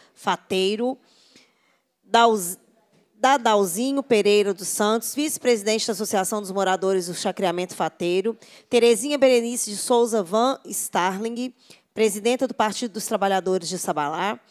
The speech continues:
Reginaldo Ferreira, administrador da regional da Prefeitura de Sabará, Miriam Alves e Sueli Lisboa, assessoras parlamentares da deputada Macaé Evaristo e Mariana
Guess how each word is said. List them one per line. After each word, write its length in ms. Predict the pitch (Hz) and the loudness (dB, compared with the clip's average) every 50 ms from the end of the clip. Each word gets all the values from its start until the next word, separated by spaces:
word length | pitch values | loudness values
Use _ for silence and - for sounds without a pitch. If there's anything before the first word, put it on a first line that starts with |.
| _ _ - - - - _ - | _ _ -20 -20 -20 -20 _ -2
Reginaldo 540 | 226 220 202 214 226 233 240 254 277 277 269 | 0 0 0 0 2 2 4 4 4 2 0
Ferreira, 640 | - - 247 214 170 175 196 202 208 214 226 226 - | -2 -2 -2 -2 0 0 0 2 2 2 0 0 -2
administrador 800 | - 226 220 214 247 240 233 233 - - 208 196 - 240 254 240 | -2 -4 -2 -2 -4 -6 -6 -6 -4 -2 -2 2 4 4 4 4
da 60 | 233 | 4
regional 640 | 220 226 208 185 208 190 190 190 185 190 202 190 - _ _ - | 0 -2 -2 -2 -4 -4 -2 0 0 0 -2 -2 -6 _ _ -4
da 100 | 196 180 | -4 -2
Prefeitura 540 | - 202 190 - 202 190 - 208 196 196 190 | -2 -2 -4 -4 -4 -6 -4 -4 -4 -4 -4
de 40 | |
Sabará, 560 | - - 185 151 147 143 143 151 165 185 208 220 _ _ _ - - _ _ _ _ | -4 -6 -4 -4 -2 -2 0 0 0 0 -2 -4 _ _ _ -20 -20 _ _ _ _
Miriam 520 | - 226 269 311 330 320 302 294 277 277 - | -4 0 2 2 2 2 2 0 0 -2 -4
Alves 640 | - - 190 202 214 226 233 208 240 240 - - - | -4 -2 2 4 4 4 2 0 -4 -6 -8 -8 -8
e 60 | - | -8
Sueli 400 | 220 - - 262 240 226 220 247 | -8 -4 2 4 4 4 4 2
Lisboa, 520 | 262 247 269 233 185 180 190 185 180 170 170 | -2 -4 -6 -6 -4 0 0 2 2 2 2
assessoras 680 | 165 - 202 185 - - 226 226 233 247 247 - - - _ _ _ _ _ _ - | 0 -2 -4 -4 0 2 2 4 4 2 0 0 -4 -10 _ _ _ _ _ _ 0
parlamentares 680 | - 240 226 240 233 220 214 208 - 202 190 196 190 | 2 2 2 2 0 -2 -2 -2 0 0 0 0 0
da 60 | 208 | -2
deputada 360 | 196 202 185 - 196 190 185 185 | -4 -4 -4 -2 -2 0 0 0
Macaé 380 | 180 185 - - 180 165 170 | -2 -4 -4 -4 -2 -2 -2
Evaristo 540 | 175 170 220 220 214 208 226 247 - - 294 | 0 0 0 0 0 0 -2 -4 -6 -6 -6
e 80 | - 277 | -6 -4
Mariana 640 | 269 269 262 247 247 247 233 233 240 240 240 247 247 | -2 -2 -2 0 0 0 0 0 -2 -2 -4 -4 -6